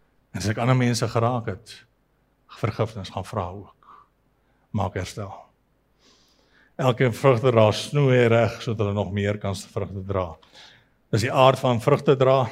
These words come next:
Tyd laat ons nie toe nie, is baie om hier oor te sê. Vrugdra, sê hy, is in die reg snoei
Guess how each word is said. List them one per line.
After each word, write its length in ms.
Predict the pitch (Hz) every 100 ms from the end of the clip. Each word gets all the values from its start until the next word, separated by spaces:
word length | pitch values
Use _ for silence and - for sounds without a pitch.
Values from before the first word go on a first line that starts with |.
| - _ _ - _
Tyd 220 | - 135 131
laat 180 | 127
ons 140 | 127 117
nie 100 | 123
toe 80 | 143
nie, 120 | 143 120
is 80 | 104
baie 240 | 107 120
om 100 | 135 110
hier 80 |
oor 180 | 123 107 107
te 100 | 104
sê. 220 | - 110 110 - _ _ _ _ - - _ _ _ - - _ _ _ _ _ _ _
Vrugdra, 640 | - 175 - 131 131 131 117 - -
sê 220 | - 127
hy, 260 | 113 117 156 131 -
is 160 | 127 131
in 80 |
die 120 | 120 104
reg 240 | 117 208
snoei 320 | - 151 135